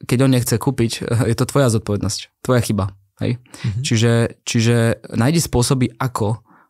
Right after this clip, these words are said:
Speaker 1: ho zaujať, ako ho presvedčiť, ako mu dodať tú istotu, emočnú aj logickú, aby urobil rozhodnutie.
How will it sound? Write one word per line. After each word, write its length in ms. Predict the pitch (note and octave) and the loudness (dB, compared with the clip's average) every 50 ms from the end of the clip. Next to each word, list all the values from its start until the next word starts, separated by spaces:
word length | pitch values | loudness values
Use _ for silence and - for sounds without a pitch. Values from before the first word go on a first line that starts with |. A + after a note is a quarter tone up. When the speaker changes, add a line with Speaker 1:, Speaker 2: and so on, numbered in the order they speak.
| - | -12
Speaker 1:
ho 120 | - - G2 | -10 -6 -4
zaujať, 500 | F#2+ A#2+ C#3 D3+ C#3+ C3+ B2+ A#2+ A#2+ - | -2 0 2 2 4 4 2 2 0 -2
ako 160 | - - - - | -4 -8 -6 -6
ho 100 | A2+ A2+ | -8 -6
presvedčiť, 600 | - - B2+ B2 - - C3 B2+ - - A#2 G#2+ G#2+ | -4 -2 -2 -2 0 -2 -2 -2 -2 -2 -2 -2 -2
ako 140 | G#2+ - - A2+ | -4 -2 0 0
mu 100 | A2 A2 | 2 2
dodať 280 | A2+ C3 C3+ C#3+ C3 - | 2 2 2 0 0 -2
tú 100 | A#2+ G#2+ | -2 -2
istotu, 480 | G#2+ - - - C#3 C3+ - F#3+ G#3 G#3 - _ _ _ _ _ _ _ | -2 -2 -2 0 0 0 2 2 0 0 -2 _ _ _ _ _ _ _
emočnú 440 | - A#2 C3 B2+ B2 - - D3 B2 | 0 0 2 2 0 0 0 0 2
aj 80 | G#2+ G2 | 2 2
logickú, 460 | G2 G#2+ A2+ A#2+ - - - G#3 A3+ - - - - - - - _ _ | 0 0 -2 -2 -4 -2 -2 -2 -2 -2 -6 -18 -20 -20 -20 -20 _ _
aby 180 | - D3 C#3 C3 | -2 0 0 2
urobil 320 | A#2 A2+ A#2+ A#2+ A2 A2 | 2 2 2 2 2 0
rozhodnutie. 560 | G#2 G#2+ G#2+ A2+ G#2+ - G#2+ - - - - | 0 0 0 -2 -2 -4 -6 -6 -8 -10 -10